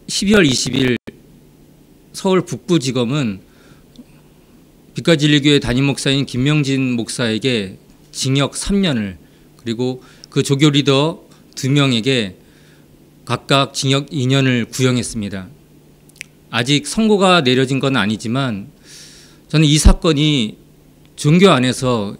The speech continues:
이런 범죄가 다시는 일어나서는 안 된다는 거, 종교를 빌미로 신도들에게 어떠한 폭력을 행사해서는 안 된다는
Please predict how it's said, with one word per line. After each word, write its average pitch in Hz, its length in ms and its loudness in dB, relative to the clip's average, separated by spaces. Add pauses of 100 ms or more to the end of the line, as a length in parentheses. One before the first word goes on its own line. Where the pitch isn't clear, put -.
이런 139 280 0
범죄가 123 360 -2
다시는 131 760 -4
일어나서는 139 720 0
안 117 180 -4
된다는 120 420 0
거, 95 180 -14 (640)
종교를 151 1200 2
빌미로 143 760 0 (580)
신도들에게 143 960 0 (640)
어떠한 151 840 0 (1300)
폭력을 233 440 4
행사해서는 180 680 0
안 110 160 -4
된다는 131 580 0